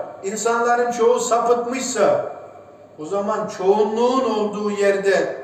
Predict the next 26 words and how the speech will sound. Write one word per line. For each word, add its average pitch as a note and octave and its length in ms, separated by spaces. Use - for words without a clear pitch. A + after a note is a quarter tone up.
hakikat G#3 600
vardır G3+ 400
denilebilir G#3 680
mi? B3+ 400
O G#3 200
çoklarına A#3 800
tabi A3+ 440
olursanız, A3+ 840
yani E3 200
burada A3+ 280
çokluk G#3+ 520
var, A3+ 180
insanların A3+ 640
çoğu A#3 400
burada, A#3+ 580
biz A3 140
de A3+ 180
burada A#3 280
olalım G#3+ 540
derseniz A#3+ 720
sapıtırsınız. F#3+ 920
Bak F#3+ 200
Allah D3+ 320
diyor C#3 120
ayet-i B2+ 320
kerimede. A2+ 500